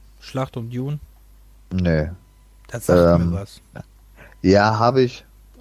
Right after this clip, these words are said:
Speaker 2: Aber, ähm, ich glaub, da hatte ich echt früher Probleme, das zum Laufen zu kriegen. Ich weiß aber nicht mehr, warum.
Speaker 1: Ich glaub, mein Bruder hat das gespielt.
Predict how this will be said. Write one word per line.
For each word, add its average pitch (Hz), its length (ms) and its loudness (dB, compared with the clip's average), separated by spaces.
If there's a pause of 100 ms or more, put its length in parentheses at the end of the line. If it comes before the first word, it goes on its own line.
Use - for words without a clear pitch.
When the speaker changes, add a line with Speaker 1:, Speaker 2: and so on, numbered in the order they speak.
Speaker 2:
Aber, 98 520 -2
ähm, 92 380 -6 (2500)
ich - 140 -14
glaub, 104 240 -2
da 101 120 -2
hatte 113 160 -2
ich 95 200 -8
echt - 220 -4
früher 113 300 2
Probleme, 110 500 2
das 104 220 0
zum 98 160 -6
Laufen 98 340 2
zu 107 120 -6
kriegen. 87 280 -2
Ich 90 140 -6
weiß 101 200 2
aber 107 180 2
nicht 107 200 -6
mehr, 107 140 2
warum. 101 460 2 (1900)
Speaker 1:
Ich - 160 -20
glaub, 117 280 -12
mein 110 160 -10
Bruder 110 280 -10
hat 104 100 -12
das 101 120 -14
gespielt. 110 480 -14